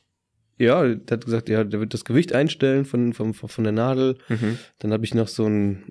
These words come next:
Speaker 1: andere Nadel, die auf der Platte rumfährt, beziehungsweise Staub einsammelt.
Speaker 2: Ah, nice.
Speaker 1: Ja, der meinte so, ja, braucht man nicht, das ist useless.
Speaker 2: Doch nicht nice.
Speaker 1: Nö. <laughs> Hat er so, „Ja, ich mach ich dir ab und mach ich dir zu.“ Ähm,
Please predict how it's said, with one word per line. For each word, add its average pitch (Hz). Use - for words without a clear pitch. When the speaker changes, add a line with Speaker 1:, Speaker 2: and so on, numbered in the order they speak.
Speaker 1:
andere 120
Nadel, 117
die 110
auf 98
der 107
Platte 110
rumfährt, 120
beziehungsweise 104
Staub 123
einsammelt. 135
Speaker 2:
Ah, 156
nice. 107
Speaker 1:
Ja, 135
der 117
meinte 120
so, 113
ja, 101
braucht 110
man 113
nicht, 107
das 101
ist -
useless. 120
Speaker 2:
Doch 98
nicht 90
nice. 95
Speaker 1:
Nö. 110
<laughs> -
Hat 123
er 120
so, 110
„Ja, 110
ich 107
mach 120
ich 117
dir 104
ab 120
und 107
mach 107
ich -
dir 107
zu.“ 147
Ähm, 110